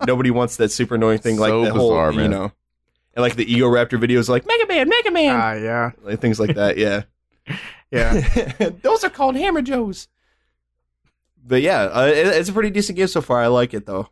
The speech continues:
Speaker 2: for real though. Um, and then, like, one over, one other pretty quick thing. But so, I just wanna talk about this game's packaging. So Trails of Cold Steel. Have you guys heard about this game?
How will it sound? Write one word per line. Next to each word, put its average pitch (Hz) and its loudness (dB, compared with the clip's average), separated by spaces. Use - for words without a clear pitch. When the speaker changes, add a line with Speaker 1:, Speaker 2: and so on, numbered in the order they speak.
Speaker 2:
for 113 -4
real 104 2
though. 92 -6
Um, 131 0
and 123 -2
then, 131 2
like, 113 0
one 127 0
over, 135 2
one 117 -2
other 104 -2
pretty 120 -2
quick 110 -6
thing. 101 -4
But 98 -4
so, - 0
I 120 -6
just 135 -2
wanna 156 -2
talk 143 -2
about 120 0
this 107 -2
game's 107 0
packaging. 95 -8
So 127 0
Trails 156 0
of 151 -10
Cold 135 0
Steel. - -6
Have 110 -10
you 117 -6
guys 123 0
heard 117 -4
about 117 -2
this - -14
game? 120 -2